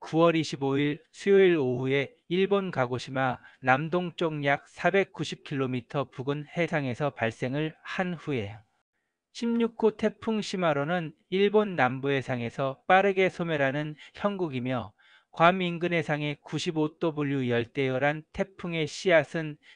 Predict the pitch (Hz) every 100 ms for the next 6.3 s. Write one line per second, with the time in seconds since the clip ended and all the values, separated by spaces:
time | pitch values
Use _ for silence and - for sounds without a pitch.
0 | _ - 226 233 226 208 - 226 - 202
1 | 196 - 190 175 165 151 123 120 127 165
2 | 151 147 127 135 135 143 139 - 120 -
3 | 120 110 117 113 - - - 123 147 160
4 | 147 - 139 131 131 - - 151 151 156
5 | - - 185 175 165 151 - 160 156 123
6 | 131 156